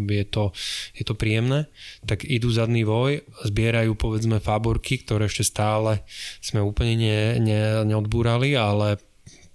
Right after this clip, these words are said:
pracujeme na tom. Niektoré preteky v Solak Ultra Trail sú aj také, ktoré vôbec neznačia. A myslíme si, že týmto smerom, e, je to dobre ťahať, lebo však hodinky má v podstate každý tie bežecké a, alebo nejakú navigáciu, takže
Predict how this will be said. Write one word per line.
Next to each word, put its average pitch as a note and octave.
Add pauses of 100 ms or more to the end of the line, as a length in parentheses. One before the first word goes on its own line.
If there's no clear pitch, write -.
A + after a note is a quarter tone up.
(220)
pracujeme A2
na A2
tom. A#2+
Niektoré G#2
preteky -
v -
Solak G#2
Ultra G#2+
Trail A2
sú -
aj G#2
také, G#2+
ktoré G#2+
vôbec G#2
neznačia. A2+ (560)
A G2+
myslíme G#2
si, A2
že G#2
týmto A2
smerom, G#2
e, G#2 (500)
je G#2 (260)
to G#2
dobre G#2
ťahať, G#2+
lebo G#2
však -
hodinky G#2+
má G2+
v -
podstate -
každý G#2+
tie A2
bežecké G#2+
a, G#2 (260)
alebo G#2+
nejakú -
navigáciu, A2
takže A2